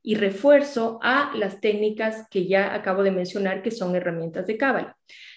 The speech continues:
La razón por la cual yo quiero, eh, traer esta técnica, no solamente a Ecuador, sino a toda Latinoamérica, que es la razón por la cual me asocié con Sandra Strauss y con la Escuela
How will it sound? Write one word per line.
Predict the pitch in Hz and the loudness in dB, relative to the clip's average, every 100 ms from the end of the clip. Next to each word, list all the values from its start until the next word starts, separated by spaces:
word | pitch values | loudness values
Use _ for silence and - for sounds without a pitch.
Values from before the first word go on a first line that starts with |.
| - | -2
La | 247 | 2
razón | 269 302 349 | 4 2 2
por | 403 | 4
la | 277 233 | 2 4
cual | 233 202 175 180 | 4 6 4 0
yo | 196 233 233 | 2 2 4
quiero, | 240 233 247 - | 4 6 6 4
eh, | 208 190 185 185 | 2 2 0 0
traer | 202 196 226 247 | 2 6 8 6
esta | 208 - 196 | 4 0 0
técnica, | 208 214 214 208 | 0 0 0 -2
no | 240 302 | 0 2
solamente | 330 320 277 254 262 | 2 2 4 4 4
a | |
Ecuador, | 254 202 214 | 4 4 4
sino | 208 202 190 | 0 0 0
a | 190 | 0
toda | 214 214 | 2 2
Latinoamérica, | 185 190 190 190 214 190 180 165 - | 2 0 0 2 2 0 -4 -12 -4
que | 202 | 0
es | 214 | 2
la | |
razón | 196 190 214 214 | 2 2 0 0
por | 208 | 0
la | 185 | 0
cual | 202 196 | 2 2
me | 202 | 0
asocié | 190 185 - 254 277 | -2 -6 0 4 4
con | 208 185 | 2 2
Sandra | 202 196 190 | 2 2 0
Strauss | 190 - 208 190 185 | -2 2 4 4 2
y | |
con | 190 180 | -2 -2
la | |
Escuela | 175 - 202 196 175 | -4 -2 0 2 0